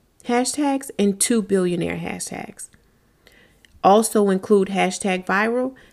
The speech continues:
hashtag F Y P. Absolute game changer, right?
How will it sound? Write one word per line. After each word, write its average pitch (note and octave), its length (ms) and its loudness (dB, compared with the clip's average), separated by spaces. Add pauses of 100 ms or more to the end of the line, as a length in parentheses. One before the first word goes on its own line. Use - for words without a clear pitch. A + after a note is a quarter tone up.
(160)
hashtag F3+ 640 0
F E3 200 -6
Y E3+ 160 -6
P. - 280 -16 (2000)
Absolute F#3 960 0 (300)
game E3+ 520 2 (280)
changer, D#3+ 760 0 (640)
right? F#3+ 340 2